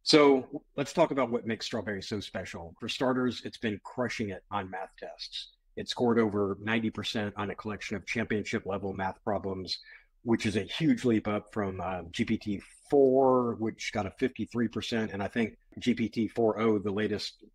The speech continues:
model from Open A I, got, uh, seventy-six point six percent on the same exam. Um, and, you know, that's some serious number crunching skills, especially compared to, uh, humans who participate in these math contests.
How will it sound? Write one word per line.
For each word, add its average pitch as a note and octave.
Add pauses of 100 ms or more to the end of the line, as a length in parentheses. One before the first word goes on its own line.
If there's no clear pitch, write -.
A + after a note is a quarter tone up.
(100)
model G2
from G#2+
Open G2
A F#2
I, F2
got, F2+
uh, F2+
seventy-six G2+
point F2
six -
percent F2+ (140)
on F2
the E2
same F#2 (340)
exam. E2+ (500)
Um, A2
and, D3
you E3+
know, G#2+
that's - (100)
some B2
serious A#2
number G#2+
crunching F#2+
skills, F#2+
especially G#2
compared G2+
to, F#2+
uh, F2+ (420)
humans A#2
who G#2
participate F#2+
in F2+
these F2+
math F2+
contests. -